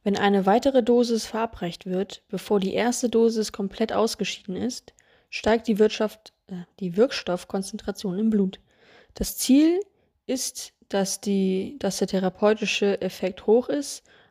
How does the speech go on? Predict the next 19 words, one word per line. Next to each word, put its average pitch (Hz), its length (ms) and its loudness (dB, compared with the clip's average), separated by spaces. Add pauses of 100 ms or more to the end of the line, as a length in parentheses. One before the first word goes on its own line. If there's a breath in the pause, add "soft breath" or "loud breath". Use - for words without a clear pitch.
aber 185 180 -2
es 196 140 -8
zu - 80 -8
keiner 226 380 2
toxischen 196 580 -2
Wirkung 185 340 0
kommt. - 460 -18 (720)
Viele 247 340 2 (140)
Medikamente 202 760 2
müssen 202 320 0
deshalb 190 320 -2
mehrmals 208 440 0
am 208 100 2
Tag 175 340 -2
eingenommen 170 540 -8
werden. - 320 -10 (1300 soft breath)
Applikationsform 185 1160 2
von 175 180 -2
Medikamenten. 170 840 -6